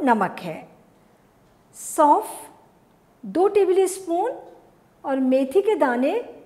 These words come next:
दो टेबल स्पून और सिरका आधा कप, दो टेबल स्पून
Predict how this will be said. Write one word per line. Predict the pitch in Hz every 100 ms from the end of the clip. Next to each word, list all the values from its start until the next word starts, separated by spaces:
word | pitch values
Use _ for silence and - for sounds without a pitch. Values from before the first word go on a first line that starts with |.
| - -
दो | 190 285 359
टेबल | 370 403 370 359
स्पून | 349 - 294 294 392 466 - - _ -
और | 269
सिरका | 269 - - 311 320 320 294 - - - _ _ -
आधा | 226 175 165
कप, | - 165 - _ _ _ _ _ _ _ _ _ _ _ _ _ -
दो | 190 339
टेबल | 415 415 381 403
स्पून | 392 - 349 349